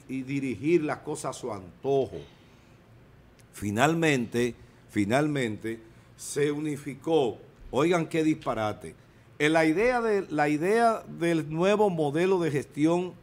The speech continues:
penitenciario creado por Roberto Santana, eh, con la,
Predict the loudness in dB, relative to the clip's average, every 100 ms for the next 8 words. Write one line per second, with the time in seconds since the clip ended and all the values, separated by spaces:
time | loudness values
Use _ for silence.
0 | -20 -20 -4 -2 -2 -2 -4 0 0 0
1 | -2 -2 0 -2 -4 -6 -2 -2 -2 -4
2 | -6 -6 -6 -2 0 0 -4 -6 -8 -16
3 | -20 -14 -4 0 0 -2 -4 -4 -2 0
4 | 0 2 0 0 -2 -4